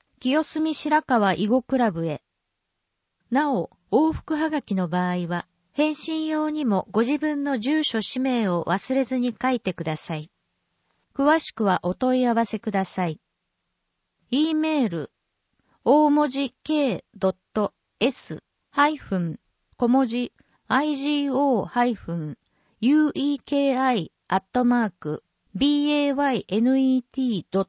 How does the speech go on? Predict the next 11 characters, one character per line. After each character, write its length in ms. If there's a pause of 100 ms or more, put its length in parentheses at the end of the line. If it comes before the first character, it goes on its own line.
(160)
ト 160 (100)
J 260 (180)
P。 320 (2000)
い 100
つ 140
ま 140
で 100
も 180
美 380
し 100
く、 240